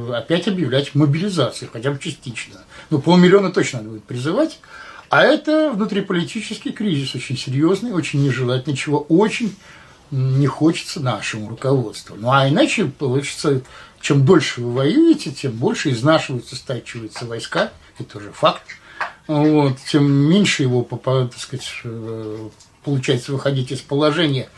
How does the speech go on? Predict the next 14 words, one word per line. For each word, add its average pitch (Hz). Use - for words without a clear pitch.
э, 139
призывая 139
контрактников, 175
то 139
есть -
под-, 120
э, 120
рассчитывая 123
на 127
п-, 131
поток 135
контрактников. 226
Вот, 160
э, 156